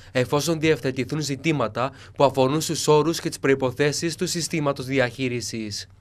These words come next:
Εκτιμούμε πως η πρότασή μας μπορεί να υλοποιηθεί σε σύντομο χρονικό διάστημα, με δεδομένο ότι διαθέτουμε την απαιτούμενη τεχνογνωσία, η οποία έχει αποκτηθεί σε διάστημα τριετούς εμπειρίας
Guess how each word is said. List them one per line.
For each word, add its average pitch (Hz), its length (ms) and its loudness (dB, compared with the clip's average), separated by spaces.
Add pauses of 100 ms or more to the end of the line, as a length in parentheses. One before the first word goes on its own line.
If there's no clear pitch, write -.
(260)
Εκτιμούμε 135 680 4
πως 156 200 2
η 139 40 -6
πρότασή 135 560 4
μας 147 240 2
μπορεί 131 280 4
να 143 120 2
υλοποιηθεί 139 680 2
σε 143 180 0
σύντομο 143 480 0
χρονικό 131 420 -2
διάστημα, 131 680 2 (260)
με 131 120 2
δεδομένο 135 460 4
ότι 160 140 2
διαθέτουμε 143 640 2
την 156 180 0
απαιτούμενη 143 540 0
τεχνογνωσία, 131 840 -2 (280)
η 131 120 2
οποία 131 280 4
έχει 151 160 2
αποκτηθεί 147 560 0
σε 151 160 -2
διάστημα 139 520 4
τριετούς 143 440 -2
εμπειρίας 135 640 0